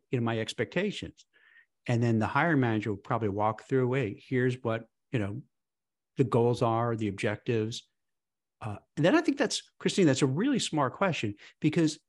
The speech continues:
it could also be for the job seeker to be like, "Huh, this is a little different than the job description."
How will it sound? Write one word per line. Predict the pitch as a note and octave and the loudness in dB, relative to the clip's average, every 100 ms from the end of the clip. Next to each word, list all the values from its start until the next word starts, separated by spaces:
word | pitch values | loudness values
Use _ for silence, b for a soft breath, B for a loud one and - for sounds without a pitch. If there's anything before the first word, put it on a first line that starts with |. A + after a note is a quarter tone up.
| _ _ _ _ F#3 | _ _ _ _ 0
it | F3+ | 4
could | F3 - | 4 4
also | D#3+ C4 E4+ G3 | 4 4 4 0
be | C3 C3 | 2 2
for | A#2 B2+ | 2 -2
the | A2+ | -2
job | A#2+ C#3 G#3+ | 2 0 0
seeker | - A#2+ A#2 | -2 -4 -2
to | A#2 | -6
be | A2+ B2+ | -2 -2
like, | A#2 A2+ | -2 -6
"Huh, | - B3 A#2+ F#2+ _ _ _ _ | -6 -2 -4 -6 _ _ _ _
this | F#3 D4+ | -4 -2
is | C#4 | 0
a | |
little | B3+ A#3 E3+ A2 - | 0 0 -2 -6 -2
different | F#3+ B3 - F#2 - - _ _ _ _ _ _ _ - | -2 -2 -6 -10 -10 -20 _ _ _ _ _ _ _ 2
than | D#3+ D3+ C#3 D3+ | 4 6 6 4
the | C#3+ C3+ C3 | 4 4 2
job | C#3+ D#3 D3+ A#3 G3 | 0 0 2 2 0
description." | C#3+ - G2+ - - | -4 -6 -10 -10 -16